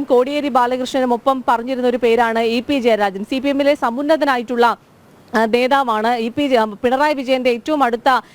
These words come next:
വിശ്വസ്തൻ കൂടിയായിരുന്നു ഇ പി ജയരാജൻ. പക്ഷേ പിന്നീട് ഒളിഞ്ഞും തെളിഞ്ഞുമൊക്കെ അദ്ദേഹം പറഞ്ഞൊരു കാര്യമുണ്ട്, പല, ആ, ആ, പല, പലരോടും പറഞ്ഞൊരു കാര്യമുണ്ട്, തന്നെ ആവശ്യത്തിന് ഉപയോഗിച്ചതിന് ശേഷം കറിവേപ്പില പോലെ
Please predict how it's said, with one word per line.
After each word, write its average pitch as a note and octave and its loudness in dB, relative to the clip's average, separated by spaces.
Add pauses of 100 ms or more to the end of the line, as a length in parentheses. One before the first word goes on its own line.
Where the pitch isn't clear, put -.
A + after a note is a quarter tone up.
(120)
വിശ്വസ്തൻ C#4+ 0
കൂടിയായിരുന്നു A#3+ 0
ഇ A#3 -2
പി A#3+ -2
ജയരാജൻ. G#3+ 0
പക്ഷേ C4 -2
പിന്നീട് D4+ -2
ഒളിഞ്ഞും C#4+ 0
തെളിഞ്ഞുമൊക്കെ C4+ -2
അദ്ദേഹം B3 0
പറഞ്ഞൊരു B3+ 0
കാര്യമുണ്ട്, A#3 0
പല, A#3 2
ആ, A#3+ 2
ആ, G#3+ 0
പല, A#3+ 2
പലരോടും C#4 0
പറഞ്ഞൊരു B3+ -2
കാര്യമുണ്ട്, A3 0 (400)
തന്നെ C#4 0
ആവശ്യത്തിന് D4 0
ഉപയോഗിച്ചതിന് C4+ -2
ശേഷം C4 -2
കറിവേപ്പില C#4 0
പോലെ A#3+ 0